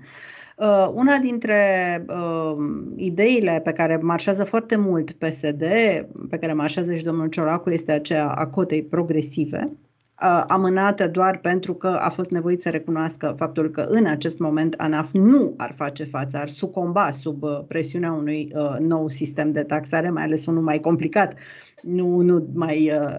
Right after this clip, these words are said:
uh, simplu. Uh, vă așteptați totuși ca anul viitor, uh, să pună în practică aceste proiecte, inclusiv, uh, cota progresivă, eventual în disperare de cauză?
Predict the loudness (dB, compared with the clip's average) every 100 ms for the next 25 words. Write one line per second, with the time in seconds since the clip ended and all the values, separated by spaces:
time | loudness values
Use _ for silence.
0 | -2 -2 -2 -6 0 2 4 4 0 0
1 | -14 -20 -20 -4 2 4 4 0 2 2
2 | 2 -2 -4 -4 -6 -6 -8 -6 -6 -6
3 | -4 -2 -2 -2 -2 -4 -4 -2 0 0
4 | -4 -10 -4 0 0 -2 -6 -2 0 0
5 | -2 2 2 4 2 2 0 -2 -8 -6
6 | -2 -2 -2 -4 -4 -4 0 -2 0 0
7 | 0 0 0 -2 0 0 0 2 2 0
8 | -2 -2 -4 -2 0 2 0 0 -2 0
9 | -2 0 2 2 2 0 0 0 2 2
10 | 0 -4 -4 -2 -2 -4 -4 -4 -2 0
11 | 0 0